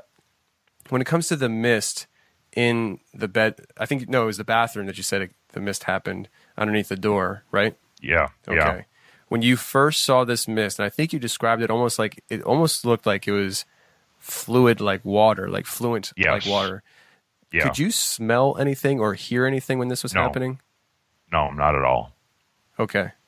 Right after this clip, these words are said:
Speaker 1: So you see this happen, and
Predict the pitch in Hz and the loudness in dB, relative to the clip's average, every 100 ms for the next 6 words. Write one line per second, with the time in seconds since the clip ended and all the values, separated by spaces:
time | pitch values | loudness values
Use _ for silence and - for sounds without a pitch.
0 | _ _ _ _ - 135 127 120 - _ | _ _ _ _ -2 2 4 2 -4 _
1 | _ _ _ _ - 127 123 160 165 151 | _ _ _ _ -6 -4 0 2 2 0
2 | 135 120 120 120 113 - _ _ - 120 | -2 -4 0 -2 -2 -8 _ _ 2 4
3 | 117 110 107 | 4 2 -2